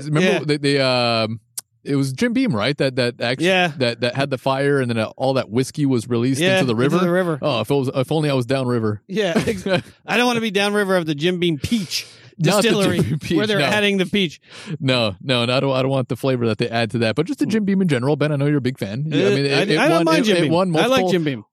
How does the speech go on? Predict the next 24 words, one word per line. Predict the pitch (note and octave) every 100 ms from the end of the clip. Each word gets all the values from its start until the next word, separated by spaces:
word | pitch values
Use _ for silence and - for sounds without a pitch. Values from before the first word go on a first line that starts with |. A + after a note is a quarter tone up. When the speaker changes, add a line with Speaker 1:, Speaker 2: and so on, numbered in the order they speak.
| -
Speaker 1:
multiple | C3 D#3 F#3
taste | E3 D#3 C#3+
tests | D#3 C#3+
for | - E3
Speaker 2:
Yeah. | D#3 A2+ A#2+
Speaker 1:
you. | C3+
I |
mean, | A#2+
you | B2+ C3
and | B2
Sonya | A#2+ A#2+
are |
very | A2 A#2+
big | A2+
fans | - A2+ A2
of |
the | A#2
Jim | A2 A#2
Beam. | G#2
Speaker 2:
I |
Speaker 1:
That, | G#3+
Speaker 2:
don't | C#4
mind. | C4 C#4
Speaker 1:
that, | A2